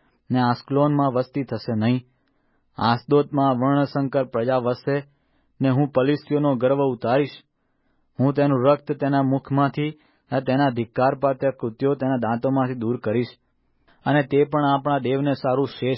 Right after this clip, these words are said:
થશે. અને તે યહૂદિયામાંના સરદારના જેવો થશે, ને એક્રોન યબૂસી જેવો થશે. હું મારા મંદિરની આસપાસ થાણા રૂપે છાવણી નાખીશ, જેથી કોઈ અંદર આવજા કરે નહીં,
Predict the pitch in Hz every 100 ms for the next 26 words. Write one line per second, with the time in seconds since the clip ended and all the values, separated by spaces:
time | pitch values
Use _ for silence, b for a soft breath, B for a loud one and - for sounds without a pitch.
0 | - 107 - 127 123 _ _ _ _ _
1 | _ _ 123 139 135 147 143 143 143 143
2 | 147 143 143 143 131 123 123 131 143 135
3 | 123 135 - 107 - 135 - _ _ _
4 | _ - 135 - 120 113 135 143 147 120
5 | 117 156 - 117 117 117 - - 123 117
6 | _ _ _ _ _ _ - 127 127 131
7 | 135 123 123 135 139 131 131 - - 131
8 | 127 - 120 135 135 123 135 - 120 131
9 | 135 131 123 143 143 _ _ _ _ _
10 | - 120 139 139 131 143 135 135 139 127
11 | 127 135 135 117 120 127 131 123